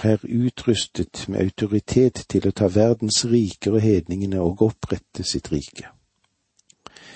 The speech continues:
Jesus, han henviste jo til dette verset da han under ed ble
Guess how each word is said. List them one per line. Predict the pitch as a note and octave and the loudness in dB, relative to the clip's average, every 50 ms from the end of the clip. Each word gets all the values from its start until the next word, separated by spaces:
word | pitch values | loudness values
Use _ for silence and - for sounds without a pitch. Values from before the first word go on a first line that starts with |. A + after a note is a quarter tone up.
| - - - - _ _ _ - - | -20 -20 -20 -20 _ _ _ 0 2
Jesus, | F#2 A2+ A#2+ - - D3+ C3+ B2 - - - - - - - - | 4 4 4 4 2 2 2 2 0 -4 -6 -6 -8 -12 -4 0
han | G#2+ G2 F#2 F#2+ | 0 0 0 0
henviste | F#2+ G2+ E2+ D#2+ F#2 G2 A#2+ C#3+ D3 C3 - - - D3 | 0 0 0 0 2 2 4 4 4 2 0 -4 -2 0
jo | C#3+ B2 A2 | 2 2 2
til | - - G#2+ G2 | 4 2 2 2
dette | G#2+ F2+ - - G2+ F2 | 2 -2 0 -2 0 2
verset | F2 F2+ E2+ - - - F#2 E2 - | 2 0 2 0 -2 -2 0 0 0
da | E2 E2+ | 0 0
han | F#2 F2+ F2 F2+ F2+ - _ _ - - - - _ _ | 0 -2 -4 -6 -8 -12 _ _ -20 -20 -20 -20 _ _
under | G2 G2 F#2+ F#2+ G2+ F#2 F#2+ | -4 -2 0 0 0 2 4
ed | D#2+ G#2 B2 B2+ A#2 G2 F#2+ E2+ - - | 4 6 6 4 4 2 -2 -4 -4 -6
ble | - G2 F#2+ | -2 0 0